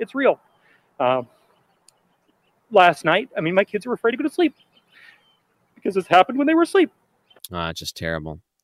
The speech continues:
Speaker 2: Just terrible. I, I relate to him, and I think he, at this point, they're probably thinking, "Well, I,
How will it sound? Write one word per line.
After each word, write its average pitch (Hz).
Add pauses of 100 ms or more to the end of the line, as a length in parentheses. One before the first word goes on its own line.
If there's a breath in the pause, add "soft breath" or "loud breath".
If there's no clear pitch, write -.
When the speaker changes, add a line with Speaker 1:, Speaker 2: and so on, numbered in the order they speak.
(640)
Speaker 2:
Just -
terrible. 80 (920)
I, 107 (640)
I 110
relate 110
to 101
him, 98
and 87 (120)
I 101
think 113
he, 95 (300)
at 92
this 110
point, 107
they're 98
probably 92
thinking, 92
"Well, 87
I, 87